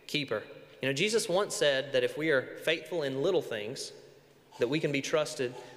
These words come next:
with more. You know, it matters if you try at work. It really does. Your boss may not care. It may not affect your pay, but it matters if you try at work. It matters if you try at school. It matters if you obey your parents.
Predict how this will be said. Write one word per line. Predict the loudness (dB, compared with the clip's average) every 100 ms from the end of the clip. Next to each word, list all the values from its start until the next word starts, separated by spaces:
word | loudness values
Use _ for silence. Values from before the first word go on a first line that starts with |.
| -2
with | -2
more. | 2 2 2 -2 -14 -18 -20 -20 -20 -20 -20 -20 -20 -8
You | -2
know, | 0
it | 0
matters | 0 0 -2 -4
if | -6
you |
try | -2 0 0
at | 0
work. | 0 0 0 -10 -16 -18 -6
It | 4
really | 6
does. | 6 4 2
Your | 0
boss | 2 2
may | 2
not | 0 0
care. | 2 2 2 -4 -12 -8
It | -2
may | 0
not | 0 0
affect | 0 0 0
your |
pay, | -2 0 0 -2 -12 -16 -8 -2
but | 0
it |
matters | 2 0 0 -2 -4 -8
if | -10
you | -4
try | 0 2
at | 2
work. | 2 0
It | 0
matters | 0 0 0
if | -4
you | 0
try | 2 2
at | 0
school. | 0 2 0 -2 -14 -16 -20 -20 -20 -20 _ _ _ _ -2
It | 0
matters | 0 0 -2
if | 0
you | 4
obey | 6 6 2
your | 2
parents. | 0 0 0 -4 -8